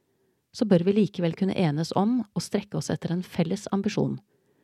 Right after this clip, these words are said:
om at alle hester fortjener den beste velferden vi kan tilby dem. Og i alle deler av hestemiljøet så finnes det heldigvis gode forbilder. Og i neste episode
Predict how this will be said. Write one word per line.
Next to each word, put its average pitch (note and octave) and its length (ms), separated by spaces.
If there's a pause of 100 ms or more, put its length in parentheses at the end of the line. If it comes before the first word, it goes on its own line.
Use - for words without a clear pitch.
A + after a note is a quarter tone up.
(280)
om E3+ 120
at F#3 120
alle F3+ 240
hester G3+ 320
fortjener F3+ 520 (360)
den D#3 160
beste - 380
velferden D3+ 720
vi D3+ 180
kan D3 160
tilby - 320
dem. - 140 (800)
Og G#3+ 100
i G#3+ 120 (200)
alle A#3 300
deler G3+ 260
av D#3+ 300
hestemiljøet D3+ 580 (320)
så - 160
finnes F3+ 240
det A#3+ 140
heldigvis G#3 320
gode G#3 320 (160)
forbilder. G#3 500 (920)
Og G#3 100
i G#3+ 60
neste A3 260
episode G3 460